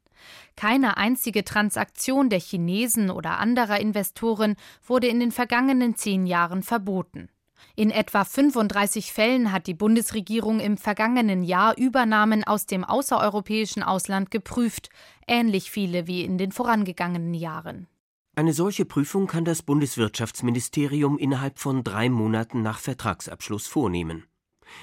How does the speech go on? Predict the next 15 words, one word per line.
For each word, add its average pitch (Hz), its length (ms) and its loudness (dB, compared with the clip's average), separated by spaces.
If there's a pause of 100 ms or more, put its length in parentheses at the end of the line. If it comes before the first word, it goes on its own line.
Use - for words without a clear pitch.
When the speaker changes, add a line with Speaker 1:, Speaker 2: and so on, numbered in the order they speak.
(100)
Speaker 2:
Ablehnen 139 640 0
kann 175 200 0
sie 156 140 0
einen 135 280 -2
Deal 139 320 0 (100)
laut 87 340 -6
E-U-Recht 107 640 -6
nur, 135 300 2 (340)
wenn 156 200 2
die 170 200 -2
öffentliche 107 540 -6
Sicherheit 113 500 -4
in 101 120 -6
Gefahr 92 360 -4
ist. - 240 -12